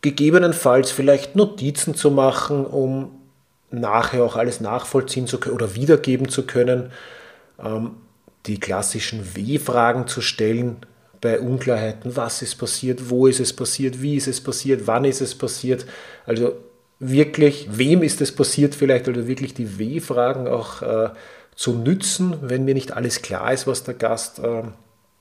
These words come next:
worüber sich der Gast hier beschwert, und dann noch einmal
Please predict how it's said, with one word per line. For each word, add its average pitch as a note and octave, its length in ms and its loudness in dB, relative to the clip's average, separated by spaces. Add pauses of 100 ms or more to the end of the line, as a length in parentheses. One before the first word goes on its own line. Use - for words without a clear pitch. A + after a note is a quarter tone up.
(840)
worüber A#2 460 4
sich A#2+ 160 -2
der A#2+ 80 -2
Gast G#2 340 -2
hier - 160 -6
beschwert, G#2 640 -2 (680)
und A2 480 -10 (220)
dann G2+ 220 -4
noch G#2+ 160 -4
einmal A2 300 -2